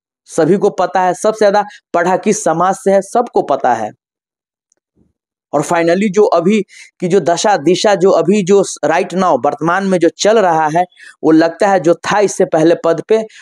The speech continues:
उसी के कैंडिडेट जीतने वाले हैं। क्योंकि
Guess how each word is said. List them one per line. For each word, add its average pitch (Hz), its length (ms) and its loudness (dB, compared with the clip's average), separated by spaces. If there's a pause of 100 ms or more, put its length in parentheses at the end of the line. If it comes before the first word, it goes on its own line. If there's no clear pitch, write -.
(140)
उसी 185 240 0
के 208 80 2
कैंडिडेट 165 460 0
जीतने 120 340 -4
वाले 104 260 -4
हैं। - 140 -16 (4000)
क्योंकि 214 500 0